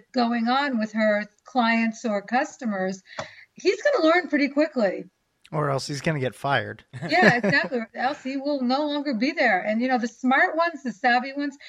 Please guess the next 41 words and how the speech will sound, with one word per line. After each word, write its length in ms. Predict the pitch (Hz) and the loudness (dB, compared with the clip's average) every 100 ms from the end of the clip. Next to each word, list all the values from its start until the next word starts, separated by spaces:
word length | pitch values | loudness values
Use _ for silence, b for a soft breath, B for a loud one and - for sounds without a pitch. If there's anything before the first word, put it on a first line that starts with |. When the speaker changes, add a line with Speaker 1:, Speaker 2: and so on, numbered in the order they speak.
| B B | B B
Speaker 1:
they 140 | 262 262 | 2 4
get 200 | 277 269 | 2 2
it. 100 | 247 | 2
And 200 | 247 233 | 2 2
now 220 | 262 302 | 4 2
it's 160 | 302 - | 0 -4
becoming, 920 | 254 190 - 277 285 294 285 277 277 B B B | -8 -8 -10 -6 -4 -2 -2 -2 -4 B B B
at 160 | 233 | -4
this 220 | 277 294 - | 0 -2 -2
point, 260 | 262 220 | -2 0
institutionalized. 1120 | 247 269 - - 247 226 233 190 185 190 185 233 | 0 -4 -4 -2 0 0 0 0 0 -2 -2 2
I 40 | |
mean, 200 | 214 202 - B B _ | 2 2 -4 B B _
companies 560 | - 349 349 339 302 - | -4 -2 0 4 4 2
recognize, 640 | 214 190 233 254 240 208 - | 0 2 2 2 0 0 0
"Ah, 300 | 359 466 294 | 0 2 0
yeah, 320 | 180 302 392 233 | -2 0 0 0
relationship." 680 | 214 208 269 - 349 - 196 | -2 0 0 -2 -8 -6 -2
I 60 | 220 | 0
mean, 100 | 226 B B | 0 B B
at 80 | 254 | 0
least 200 | 392 359 | 0 0
they 120 | 311 | -2
talk 320 | - 254 240 | 0 0 0
the 80 | 254 | -2
game. 360 | 202 214 208 185 | -2 -2 -2 -4
I 80 | 208 | -2
don't 140 | 226 | 2
know 100 | 214 | 2
if 100 | 208 | 2
they 120 | 208 | 0
actually 520 | 190 208 - 214 170 175 | 0 0 -2 -2 0 0
do 180 | 190 | 0
it, 220 | 180 202 226 | 2 2 0
Speaker 2:
<laughs> 40 | |
Speaker 1:
but 160 | 233 - B B | -2 -4 B B
they 100 | 254 | 0
do 180 | 233 302 | 4 4
talk 300 | 302 277 240 | 2 0 -2
the 80 | 254 | -2
game. 480 | 208 208 190 208 | -2 -4 -4 -8